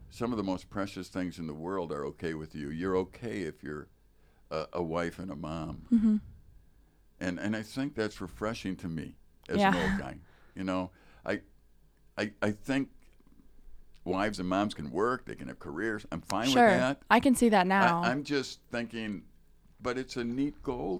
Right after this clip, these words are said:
Speaker 1: to say, "I wanna be a mom."
Speaker 2: Mm-hmm.
Speaker 1: And I wanna be a good mom. And I wanna, you know, be a good wife. And that, you know, we could talk about whatever that means, but I still think the goal is noble. And you don't hear that much. It's more like, "I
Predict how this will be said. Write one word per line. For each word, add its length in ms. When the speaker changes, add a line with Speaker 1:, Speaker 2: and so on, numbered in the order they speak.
Speaker 1:
to 80
say, 280
"I 60
wanna 340
be 200
a 60
mom." 380
Speaker 2:
Mm-hmm. 280
Speaker 1:
And 100
I 60
wanna 240
be 140
a 40
good 280
mom. 460
And 120
I 40
wanna, 340
you 80
know, 80
be 240
a 80
good 280
wife. 540
And 200
that, 180
you 80
know, 80
we 100
could 140
talk 180
about 140
whatever 200
that 160
means, 440
but 240
I 80
still 300
think 260
the 80
goal 460
is 120
noble. 520
And 160
you 80
don't 180
hear 200
that 220
much. 340
It's 180
more 160
like, 320
"I 240